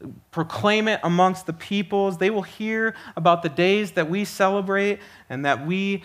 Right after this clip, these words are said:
have deliverance from God." Do, does that sound like anything from the Gospels? I think of Matthew twenty-eight with how familiar that sounds. Matthew twenty-eight says, "And Jesus came and said to them, 'All authority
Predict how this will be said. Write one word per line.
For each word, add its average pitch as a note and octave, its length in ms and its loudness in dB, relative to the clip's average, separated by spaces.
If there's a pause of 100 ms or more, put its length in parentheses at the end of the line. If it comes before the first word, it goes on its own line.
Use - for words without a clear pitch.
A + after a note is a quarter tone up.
(100)
have D#3+ 220 0
deliverance D3 500 -4
from C3+ 220 -8
God." G2+ 540 0
Do, D3 180 -6 (560)
does A#2+ 140 -16
that C#3+ 180 -4
sound A#2+ 400 -4
like B2+ 220 -8
anything B2+ 420 -10
from B2+ 200 -12
the B2 100 -8
Gospels? A#2+ 640 -6 (840)
I C3 120 -12
think C#3+ 400 -10 (320)
of B2+ 500 0 (160)
Matthew D3 540 0
twenty-eight G2 680 -10 (760)
with A#2+ 160 -10
how A#2 180 0
familiar A2 500 -8
that G2 220 -8
sounds. G#2 340 -10
Matthew C#3 300 -4
twenty-eight C3+ 540 -6
says, A2+ 420 -6 (420)
"And C3 120 -14
Jesus D#3+ 340 -4
came D3 400 -4
and B2 220 -8
said C#3 240 -2
to C#3 100 -8
them, A#2 320 -4 (580)
'All C#3 180 4
authority C#3+ 640 -2